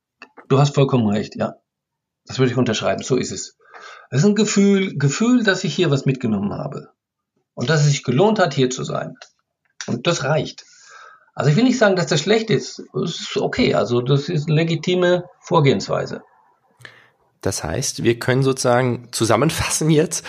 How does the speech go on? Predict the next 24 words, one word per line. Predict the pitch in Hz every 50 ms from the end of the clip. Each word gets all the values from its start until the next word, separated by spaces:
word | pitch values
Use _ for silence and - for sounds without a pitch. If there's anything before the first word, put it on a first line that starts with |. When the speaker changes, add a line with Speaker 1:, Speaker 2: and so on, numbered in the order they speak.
| - - - - - -
Speaker 2:
äh, | - 123 123
sowohl | 117 117 131 127 123 123 123
du | 117 117 123 143
als | - - - -
Speaker | - - - 127 147 - - 165 180 185 - -
als | 147 139 -
auch | 113 117 117 107
wir | 107 120 139 143 -
als | - - -
Zauberkünstler | - - - 139 156 165 135 - - 113 113 - - 120 139 139
sind | 123 127 117 - -
eigentlich | - - 113 127 151 160 156 - -
indirekt | - 139 151 160 147 147 143
in | - 139
der | 131 123
gleichen | 120 127 135 131 120
Branche | 107 107 113 123 127 120 98
unterwegs, | 90 - - 92 98 135 165 - - -
und | 120 117
zwar | - 113
in | 113 113
Richtung | 113 117 117 127 -
Unterhaltungskünstler | 101 110 - 101 - - 113 120 151 151 151 - - 143 151 - - 147 -
und | 123 120 117 120 - - -